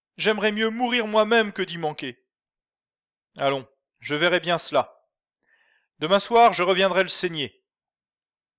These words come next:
Suivons à pied le torrent, dit Benassi à Genesta. D'ici la maison où je dois me rendre, il n'existe point de chemin pour les chevaux.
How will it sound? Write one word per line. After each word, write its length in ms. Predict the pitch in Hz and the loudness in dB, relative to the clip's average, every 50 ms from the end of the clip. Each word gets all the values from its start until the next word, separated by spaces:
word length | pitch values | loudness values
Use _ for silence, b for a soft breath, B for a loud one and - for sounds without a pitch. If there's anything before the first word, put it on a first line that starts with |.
| _ _ _ _ _ _ _ _ _ _ _ _ _ _ _ _ _ _ _ _ _ _ _ _ _ _ _ _ _ _ _ _ _ _ _ _ _ _ _ _ _ _ _ _ _ | _ _ _ _ _ _ _ _ _ _ _ _ _ _ _ _ _ _ _ _ _ _ _ _ _ _ _ _ _ _ _ _ _ _ _ _ _ _ _ _ _ _ _ _ _
Suivons 420 | - - - - 190 180 190 202 185 | -14 -10 -8 -6 -6 -4 2 2 2
à 80 | 160 | 2
pied 200 | - - - 196 | 2 0 -4 -2
le 120 | 180 147 135 | -2 -2 -2
torrent, 380 | - - 135 117 113 104 104 | -2 -2 -2 -2 -2 -6 -8
dit 160 | 98 - 113 104 | -10 -16 -14 -10
Benassi 520 | 120 113 110 110 104 - - - 135 117 | -10 -8 -8 -8 -8 -10 -10 -8 -6 -6
à 40 | 104 | -6
Genesta. 580 | 101 110 104 101 98 - - - 107 - - _ _ _ _ _ _ _ _ _ _ | -6 -6 -10 -12 -12 -14 -12 -12 -14 -14 -16 _ _ _ _ _ _ _ _ _ _
D'ici 400 | _ 135 156 160 - - - 233 | _ -16 -12 -10 -8 -8 -8 -4
la 120 | 214 160 139 | -2 -2 -2
maison 380 | 143 143 135 151 185 190 - - | -2 -4 -6 -8 -10 -12 -14 -16
où 100 | 156 143 | -16 -12
je 100 | 123 135 | -12 -8
dois 160 | 135 139 139 | -4 -4 -4
me 120 | 131 131 123 | -4 -4 -6
rendre, 420 | 113 135 147 160 175 175 170 _ _ _ _ _ _ _ _ | -6 -6 -6 -6 -6 -10 -12 _ _ _ _ _ _ _ _
il 100 | - 156 | -12 -10
n'existe 420 | 170 175 165 160 196 180 - - 165 | -10 -8 -8 -10 -12 -10 -8 -8 -8
point 260 | - - - 196 190 | -8 -4 -4 -4 -2
de 80 | 151 143 | -2 -2
chemin 360 | - - 147 139 147 147 143 | -4 -4 -4 -2 -2 -4 -4
pour 180 | - - 127 | -4 -8 -8
les 80 | 123 120 | -6 -6
chevaux. 360 | - - 120 107 95 92 - | -6 -6 -6 -8 -14 -16 -20